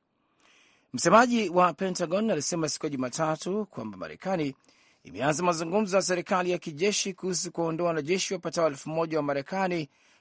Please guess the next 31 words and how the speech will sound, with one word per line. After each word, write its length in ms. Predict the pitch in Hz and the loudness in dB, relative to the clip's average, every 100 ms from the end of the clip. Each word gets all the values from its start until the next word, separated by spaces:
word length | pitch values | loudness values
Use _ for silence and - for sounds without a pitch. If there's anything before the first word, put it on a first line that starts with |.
| _ | _
kutoka 260 | 123 156 | 6 8
katika 260 | 160 160 156 | 8 4 0
kambi 400 | - 202 220 202 | 0 2 2 0
mbili 500 | 151 180 196 196 165 | 0 -2 -2 -4 -6
za 360 | 156 156 165 151 | -4 -2 -2 -2
jeshi 520 | 123 180 - 196 233 | -4 -4 -4 -6 -6
katika 240 | 202 196 | -4 -4
taifa 280 | 190 190 190 | -4 -4 -4
hilo. 400 | 185 208 156 - _ _ _ _ _ _ _ - | -4 -2 -2 -4 _ _ _ _ _ _ _ 0
Mwezi 260 | 196 165 | 2 2
uliopita, 460 | 135 - 190 120 - _ _ _ _ _ | 0 -6 -6 -4 -6 _ _ _ _ _
serikali 460 | - 101 160 165 | -20 2 6 6
ya 60 | 160 | 4
kijeshi 540 | - 123 190 - 175 | -4 -2 0 0 -2
inayodhibiti 580 | 165 123 110 123 151 135 | -2 -4 -6 -8 -6 -6
Mali 520 | 113 147 165 165 151 - _ _ _ - | 0 4 6 4 -2 -8 _ _ _ -18
ilitangaza 600 | 117 101 135 156 139 151 | -14 -6 2 4 4 0
kuwa 400 | 185 185 165 - _ _ _ _ - | 2 4 4 2 _ _ _ _ -8
inasitisha 640 | 127 - 147 208 - 190 | -4 -4 -2 -2 0 0
makubaliano 560 | 175 170 170 165 180 | 0 2 0 4 4
ya 80 | 175 | 2
kijeshi 580 | - 139 180 196 - 214 | -4 -2 0 0 -4 -6
kati 400 | - 180 175 185 | -4 -2 -2 -2
ya 40 | |
mataifa 380 | 160 151 151 151 | -6 -6 -6 -4
hayo 160 | 147 120 | -4 -4
mawili, 460 | 110 156 175 120 - _ _ _ _ | -6 -6 -4 -6 -10 _ _ _ _
na 80 | 101 | -2
maafisa 500 | 127 - 190 - 175 | -2 0 -2 0 0
wa 80 | |
Pentagon 760 | 160 226 240 139 127 185 226 | 0 -2 -4 -4 -4 -2 0